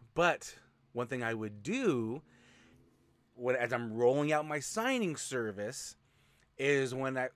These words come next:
you know, if they weren't flexible, I say, "Okay, well, I can't do that then,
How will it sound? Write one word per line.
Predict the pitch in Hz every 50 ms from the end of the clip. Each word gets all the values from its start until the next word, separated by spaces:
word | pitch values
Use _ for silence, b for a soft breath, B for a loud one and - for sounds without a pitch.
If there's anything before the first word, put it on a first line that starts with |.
| 135
you | 139 127
know, | 127 123
if | 123 117 -
they | 135 123
weren't | 123 135 160 175 -
flexible, | - 175 175 - 143 143
I | 131
say, | - 135
"Okay, | 120 127 131 - 156 139
well, | 117 113 131 131 135 151 - _ b b b b b b b b b b b b b b b _ _ _ _ _ -
I | 113 127 139
can't | - - 165 175 196 156 185 165
do | 180 185 165
that | 127 113 104 104 - -
then, | 104 95 95 104 127 131